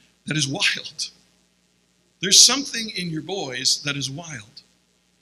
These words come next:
This is why guys are always taken off wanting to go hunting. This is why, um, your, your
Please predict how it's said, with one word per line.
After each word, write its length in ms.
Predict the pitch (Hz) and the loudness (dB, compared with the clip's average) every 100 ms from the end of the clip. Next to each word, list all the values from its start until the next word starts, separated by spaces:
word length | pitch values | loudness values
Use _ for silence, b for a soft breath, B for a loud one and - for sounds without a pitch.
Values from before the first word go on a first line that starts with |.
| _ _ | _ _
This 160 | 226 | 8
is 180 | - 277 | 10 8
why 200 | 294 285 | 4 -2
guys 720 | 226 226 226 226 208 - - - _ _ | 0 -2 -2 4 4 4 -2 -18 _ _
are 160 | 165 180 | -6 -4
always 280 | 214 196 - | -4 -4 -4
taken 400 | - 196 190 185 | -4 -4 -4 -6
off 200 | 185 151 | -6 -6
wanting 280 | 170 180 | -4 -4
to 60 | 170 | -6
go 140 | 165 | -8
hunting. 400 | 151 165 151 123 107 _ _ _ _ _ _ _ _ _ _ - | -6 -4 -4 -8 -12 _ _ _ _ _ _ _ _ _ _ 0
This 200 | 170 - | 6 8
is 180 | - 233 | 8 4
why, 380 | 226 220 208 185 - _ _ - | 0 0 0 -4 -18 _ _ -10
um, 280 | 170 147 131 - _ _ _ _ _ _ _ | -6 -4 -6 -12 _ _ _ _ _ _ _
your, 180 | 156 196 | -8 -6
your 160 | 180 | -2